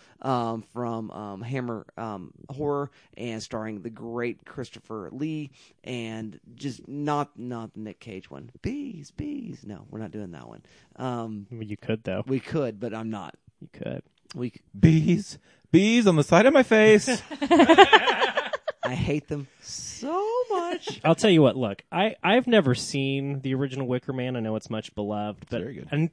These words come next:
Speaker 2: fairness, I've never seen the remake, but I've seen a, a lot of clips. I got a question for you, Dustin.
Speaker 1: Yes, sir.
Speaker 2: Does the original, uh, Wicker Man involve anybody in a bear costume punching anybody else out?
Speaker 1: I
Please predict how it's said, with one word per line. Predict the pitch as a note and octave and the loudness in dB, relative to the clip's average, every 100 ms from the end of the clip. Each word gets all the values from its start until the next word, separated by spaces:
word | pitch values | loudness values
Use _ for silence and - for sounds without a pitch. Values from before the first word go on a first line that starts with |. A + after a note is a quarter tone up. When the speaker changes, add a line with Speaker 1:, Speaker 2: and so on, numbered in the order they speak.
| _ | _
Speaker 2:
fairness, | - B3 F#3+ D3 C3+ | -2 2 4 4 4
I've | C3 | 2
never | B2+ A2 | 0 0
seen | - C#3 | 0 2
the | A#2 | 2
remake, | A2+ A#2 F#2 F2+ - | 0 -2 -4 -8 -6
but | |
I've | B2 | -6
seen | - F3+ E3 - - | -4 -2 -2 -4 -12
a, | - _ | -16 _
a | D3 | -10
lot | E3+ F#3+ E3+ | -2 0 0
of | |
clips. | - C3+ - - - _ _ _ _ _ _ _ _ C#3+ | 0 -2 -2 -10 -14 _ _ _ _ _ _ _ _ -2
I | F3 | 0
got | G#3+ | 2
a | F3 | 4
question | F3+ D3 - G#2+ | 6 6 4 -10
for | G2+ | -12
you, | F#2 | -8
Dustin. | A2 - A#2 | -8 -6 -8
Speaker 1:
Yes, | A2+ | -8
sir. | - A2 C3+ | -8 -10 -6
Speaker 2:
Does | E3+ | -4
the | F3 | 0
original, | A3 G#3 G#3 G3 F3 E3 - _ | 0 2 0 2 0 -2 -8 _
uh, | C#3+ C#3 C3+ B2+ B2+ B2+ | -2 0 -2 -4 -6 -2
Wicker | C3+ C#3 D3 | -2 -2 -2
Man | C#3+ C#3+ | 0 -2
involve | C3+ B2+ B2 | 0 0 0
anybody | B2+ C3 B2 B2 | -2 0 0 0
in | |
a | G#2+ | -4
bear | G#2+ A2+ A#2+ | -6 -4 -4
costume | - B2+ A#2+ C3+ B2 A#2 | -4 -4 -2 -4 -4 -6
punching | B2 A#2+ B2 B2 | -8 -6 -6 -6
anybody | B2 A#2+ A#2+ | -4 -4 -4
else | A#2+ - | -6 -8
out? | A2 C#3+ - _ _ _ _ _ _ _ _ _ _ _ _ _ _ _ - | -6 -6 -8 _ _ _ _ _ _ _ _ _ _ _ _ _ _ _ -10
Speaker 1:
I | A#2+ A#2+ A#2+ A#2+ | -8 -6 -6 -8